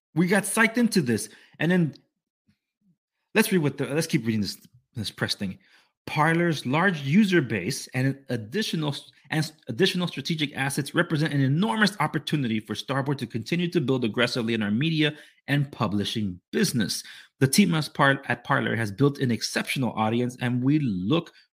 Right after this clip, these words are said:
forward to integrating that audience across all our existing platforms, said Ryan, uh,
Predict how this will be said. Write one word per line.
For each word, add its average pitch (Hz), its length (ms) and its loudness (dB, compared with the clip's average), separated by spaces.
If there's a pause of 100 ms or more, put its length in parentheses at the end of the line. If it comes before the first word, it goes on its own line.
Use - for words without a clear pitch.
(400)
forward 143 420 2 (240)
to - 180 6
integrating 151 500 6
that 131 140 0
audience 135 300 2
across 123 480 -2
all 180 340 4
our 143 240 2
existing 143 680 2
platforms, 113 580 -2
said 120 260 -2 (240)
Ryan, 131 460 4 (500)
uh, 92 460 -4